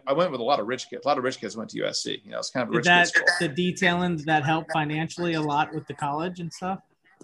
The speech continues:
Speaker 2: For
Speaker 1: <laughs> Oh,
Speaker 2: you
Speaker 1: yeah.
Speaker 2: personally?
Speaker 1: Yeah, 'cause I wasn't a rich kid. So I had to do,
Speaker 2: <laughs>
Speaker 1: I detailed my,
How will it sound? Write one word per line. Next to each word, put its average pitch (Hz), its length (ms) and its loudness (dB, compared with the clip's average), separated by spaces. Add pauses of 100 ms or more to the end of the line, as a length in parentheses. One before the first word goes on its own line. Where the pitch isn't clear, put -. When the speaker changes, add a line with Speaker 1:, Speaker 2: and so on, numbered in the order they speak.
(300)
Speaker 2:
For 151 80 6
Speaker 1:
<laughs> - 0 -
Oh, - 120 8
Speaker 2:
you 156 100 6
Speaker 1:
yeah. 151 100 4
Speaker 2:
personally? 165 420 0 (520)
Speaker 1:
Yeah, 214 200 2
'cause 127 140 -4
I 156 80 6
wasn't 170 220 2
a 151 40 -2
rich 214 220 -2
kid. - 240 -8
So 123 200 2
I 165 120 4
had 175 160 8
to 117 120 2
do, 139 240 0 (140)
Speaker 2:
<laughs> - 140 -10
Speaker 1:
I 156 80 6
detailed 165 340 2
my, 135 160 4